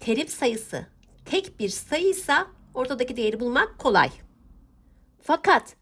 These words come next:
terim sayısı çift bir sayıysa ortadaki değeri nasıl bulacağız? Bakalım. Bir, iki, üç, dört, beş,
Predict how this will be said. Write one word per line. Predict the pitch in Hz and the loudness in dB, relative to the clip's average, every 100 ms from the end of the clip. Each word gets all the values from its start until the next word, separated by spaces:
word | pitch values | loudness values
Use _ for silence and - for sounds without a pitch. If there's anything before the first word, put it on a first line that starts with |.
| _ - | _ -8
terim | 214 240 330 | -2 0 0
sayısı | 339 247 220 - 180 131 - _ _ | -2 -2 -2 -6 -4 -6 -10 _ _
çift | - - 302 208 | -8 -6 -6 -8
bir | |
sayıysa | 190 240 262 302 - 359 370 | -10 -8 -8 -8 -4 -4 -4
ortadaki | 262 247 233 233 | -6 -6 -6 -6
değeri | 214 190 277 | -6 -2 0
nasıl | 240 233 | 2 0
bulacağız? | 185 180 170 190 330 - _ _ _ | -2 -4 2 4 2 0 _ _ _
Bakalım. | 226 165 - - _ _ _ _ _ _ _ | -6 -4 -6 -14 _ _ _ _ _ _ _
Bir, | 269 262 - | -6 -6 -6
iki, | 240 - 190 | -12 -10 -10
üç, | 208 196 - - | -12 -14 -14 -6
dört, | 156 202 - - | -4 -4 -10 -4
beş, | 202 233 | -2 -2